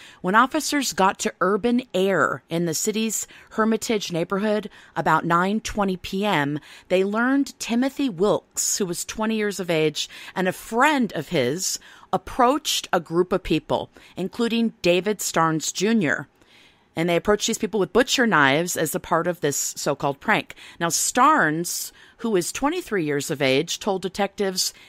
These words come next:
he was unaware of this prank, and he shot Wilkes in self-defense. And the Metropolitan Nashville Police Department said Saturday in a statement. Starnes has not been charged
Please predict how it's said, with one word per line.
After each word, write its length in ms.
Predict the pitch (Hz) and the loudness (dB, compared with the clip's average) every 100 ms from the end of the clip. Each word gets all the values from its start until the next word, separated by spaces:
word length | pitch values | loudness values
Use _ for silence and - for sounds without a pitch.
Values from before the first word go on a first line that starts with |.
| - _ | -20 _
he 180 | - 277 | 0 4
was 220 | 349 - | 4 4
unaware 560 | 294 277 233 330 381 - | 4 4 2 0 0 -2
of 140 | 156 | 0
this 180 | 156 - | -4 -4
prank, 680 | - 135 131 156 - - - - - - | -6 0 0 0 -4 -14 -20 -20 -14 -2
and 140 | 180 | 0
he 80 | 214 | 2
shot 560 | 202 - 208 202 226 180 | 0 2 6 6 6 2
Wilkes 640 | 175 175 - - - - 170 | 2 2 0 -4 -2 -2 -2
in 160 | 160 | -2
self-defense. 920 | - 143 - 151 143 131 143 - - - - - | 0 0 0 -2 -2 -2 -4 -6 -6 -10 -16 -4
And 120 | 170 | -2
the 60 | 175 | 0
Metropolitan 840 | 190 - - 185 175 170 180 165 | 0 -2 0 2 2 0 -2 0
Nashville 420 | 156 156 - 165 | 0 -2 -2 -6
Police 300 | - 165 151 | -4 -4 -4
Department 500 | 160 165 151 151 147 | -6 -2 -2 -2 -6
said 220 | - 139 | -4 -4
Saturday 560 | - 185 165 165 156 156 - - - | -2 0 0 0 0 -2 -6 -20 -8
in 140 | 165 151 | -6 -4
a 40 | |
statement. 540 | - 156 151 147 120 - _ _ _ _ _ - | -2 0 0 -4 -6 -10 _ _ _ _ _ -16
Starnes 540 | - - 202 226 262 - | -10 0 4 4 2 -4
has 140 | 196 | -4
not 280 | 185 180 - | -2 -2 -2
been 140 | 202 202 | -6 -4
charged 580 | - 170 156 165 - | 2 4 2 0 -8